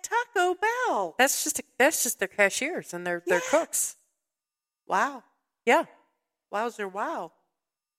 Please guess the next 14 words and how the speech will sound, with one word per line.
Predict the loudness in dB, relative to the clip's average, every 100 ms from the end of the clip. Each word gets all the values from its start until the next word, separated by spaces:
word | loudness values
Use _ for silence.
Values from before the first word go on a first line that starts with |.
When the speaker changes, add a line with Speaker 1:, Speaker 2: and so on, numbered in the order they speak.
| _ _ _ _ _ _ _ _
Speaker 1:
Why | -4 -4
am | -4 -4
I | -2
working | -4 -6 -8 -8
so | -6 -6
hard | -4 -4 -4
when | -8 -8
I | -8
can | -8
go | -8
to | -8
Taco | -6 -4 -4 -4
Bell | -6 -6 -6
for | -8